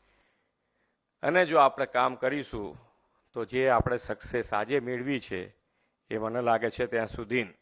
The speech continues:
<clears throat> આપણા કેરિયરની સક્સેસ પણ આની અંદર છુપાયેલી છે. તો કેરિયર સક્સેસ ક્યારે? તો કે પબ્લિકને વધુમાં વધુ સંતોષકારક કામ કરો,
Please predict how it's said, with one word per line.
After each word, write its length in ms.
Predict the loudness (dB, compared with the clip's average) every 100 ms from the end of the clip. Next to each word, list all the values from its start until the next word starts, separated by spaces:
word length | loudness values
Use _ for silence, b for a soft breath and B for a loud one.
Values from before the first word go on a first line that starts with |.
| 0
<clears throat> 1000 | 2 2 -2 -14 _ _ _ _ _ -2
આપણા 360 | 0 4 4 2 -2 -14 _ b b b _ 0
કેરિયરની 580 | 2 4 4 4 2 -6
સક્સેસ 560 | -6 -10 -8 -8 -8
પણ 300 | _ -4 -4 -4 -10
આની 220 | -10 -8 -8
અંદર 260 | -8 -10
છુપાયેલી 600 | -10 -12 -6 -6 -6 -10 -12
છે. 220 | -10 -10 -12 _ _ _ _ _ -12
તો 60 |
કેરિયર 520 | -10 0 2 4 4 2
સક્સેસ 500 | 0 -6 -4 -6 2
ક્યારે? 520 | 8 8 8 2 -4 _
તો 80 | -14
કે 120 | -10
પબ્લિકને 580 | -8 -8 -4 -6 -4 -6
વધુમાં 500 | -6 -6 -6 -6 -4
વધુ 200 | -6 -8
સંતોષકારક 840 | -12 -14 -10 -8 -8 -6 -4 -4 -4
કામ 260 | -4 -4
કરો, 300 | -2 2 4